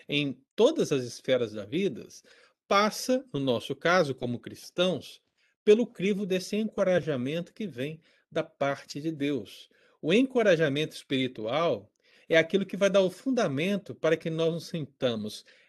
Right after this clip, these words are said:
encorajados em quaisquer circunstâncias da nossa vida, porque para nós, Jesus é a base de tudo. É Ele que nos habilita a tudo.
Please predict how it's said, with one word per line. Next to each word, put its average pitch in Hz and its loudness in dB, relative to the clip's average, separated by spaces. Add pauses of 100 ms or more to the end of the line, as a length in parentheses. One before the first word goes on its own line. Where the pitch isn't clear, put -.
(100)
encorajados 185 0
em 202 -4
quaisquer 220 0
circunstâncias 214 -4
da 202 -4
nossa 202 -6
vida, 185 -4 (400)
porque 165 -2
para 185 0
nós, 156 -4 (260)
Jesus 185 0
é 370 -2
a 156 0
base 120 -2
de 107 -10
tudo. 104 -16 (840)
É 120 0
Ele 214 4
que 156 -2
nos 131 -2
habilita 139 -2
a 104 -8
tudo. - -20